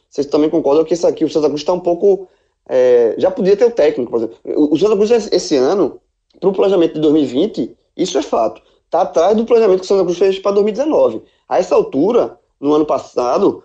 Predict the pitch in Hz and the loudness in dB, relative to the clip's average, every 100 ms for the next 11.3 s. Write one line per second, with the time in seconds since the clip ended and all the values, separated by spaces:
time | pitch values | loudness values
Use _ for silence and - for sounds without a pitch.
0 | _ - 165 151 147 190 190 233 240 185 | _ -2 -2 2 0 0 -2 -2 0 0
1 | 156 139 143 135 120 139 151 _ - 139 | 0 0 0 0 2 2 0 _ -2 -2
2 | 143 - - 220 - 180 170 165 135 147 | -2 -6 -2 -2 0 -2 0 -2 -2 -2
3 | 139 139 135 139 135 123 117 113 185 - | -2 -2 -2 -2 -2 -4 -6 -6 -6 -14
4 | _ 120 120 - _ _ _ - 131 143 | _ -8 -8 -10 _ _ _ -6 -2 0
5 | 147 151 165 170 165 135 127 120 117 127 | 0 0 -2 0 0 0 0 2 4 4
6 | 123 - 135 117 120 131 185 - _ - | 4 2 -2 -2 -2 -2 -4 -12 _ -8
7 | 151 170 427 - 494 - 135 160 120 269 | -2 -2 -2 -6 -6 0 0 0 -2 -2
8 | 330 151 117 131 185 180 - 139 139 143 | 0 -2 0 -2 0 -2 0 -2 -2 -4
9 | 139 135 131 131 131 180 190 196 123 123 | -4 -2 -4 -2 -2 -2 -2 -2 2 0
10 | - - _ - 135 196 226 233 208 180 | 0 -8 _ -4 -2 0 0 0 0 0
11 | 156 135 - | -2 -2 -4